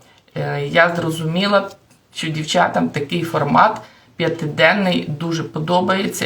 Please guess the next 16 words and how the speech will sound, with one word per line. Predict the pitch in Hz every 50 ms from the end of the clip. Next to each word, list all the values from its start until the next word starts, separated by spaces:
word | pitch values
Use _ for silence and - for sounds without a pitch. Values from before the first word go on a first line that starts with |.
| - - -
і | -
дуже | 160 139 139 147 143 151 160 165 175 170 170 156 131 - - - - - - - _ _
заходить. | - 139 143 143 175 170 170 - 160 151 147 143 135 131 - - - - - _ _ _ _ _ _
Не | - 156 165 190 202
виснажує, | 220 214 214 - - 196 202 190 190 190 - 196 185 175 170 185 - - - - - - - _ _ _ -
а | 151 156
навпаки, | 160 156 156 156 - - 160 156 - 202 202 208 220 214 - -
надихає | 165 170 165 156 156 139 151 147 - - 165 156 151 160 185 196 185 170 - 147
їх, | 147 143 143 147 147 151 156 156 - - -
е, | - 143 139 139 131 127 123 -
творити | - 156 151 156 156 156 170 185 185 - 220 208 214 220 - - - - - - _ _ _ _
і | - 170 160 156 160 165 - - - - -
працювати. | - - 151 151 - - 151 143 135 131 123 - 120 - - - _ _ _ - - - - - - -
Тому | - - 208 240 254 233 - - 180
вдячна, | 170 175 160 160 196 196 196 196 - - 175 170
звичайно, | 170 170 170 165 - - 180 160 165 160 156 147 - -